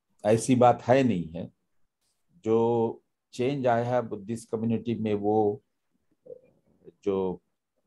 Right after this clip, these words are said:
religious प्रथाएं थी उससे वो दूर हट गया,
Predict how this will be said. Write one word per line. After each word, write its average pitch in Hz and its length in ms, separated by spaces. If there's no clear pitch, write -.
religious 127 840
प्रथाएं 110 760
थी 113 140
उससे 104 380
वो 127 140
दूर 117 260
हट 98 140
गया, 92 480